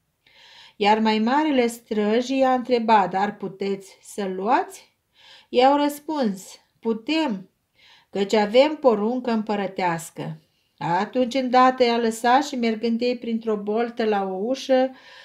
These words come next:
au găsit acolo doi soldați cu puștile în spate, care i-au oprit puțin, până ce unul din ei s-a dus unde era arestat arhimandritul bazilianilor,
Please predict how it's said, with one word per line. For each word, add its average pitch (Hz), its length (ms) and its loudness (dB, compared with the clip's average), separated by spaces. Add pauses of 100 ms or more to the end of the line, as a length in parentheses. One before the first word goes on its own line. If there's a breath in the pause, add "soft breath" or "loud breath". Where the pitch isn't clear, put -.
(180 loud breath)
au 202 200 0
găsit 262 440 2
acolo 262 480 6
doi 240 380 0
soldați 226 600 0
cu 220 140 -8
puștile 214 1040 -8
în 202 220 -4
spate, 269 680 0
care 226 260 -2
i-au 196 280 -2
oprit 240 400 -4
puțin, 220 760 -6 (640 soft breath)
până 294 340 2
ce 277 220 4
unul 240 460 0
din 208 200 -6
ei 202 640 -4
s-a 240 220 0
dus 302 340 -2
unde 233 300 0
era 214 440 2
arestat 202 720 0
arhimandritul 202 920 -4
bazilianilor, 208 1300 -4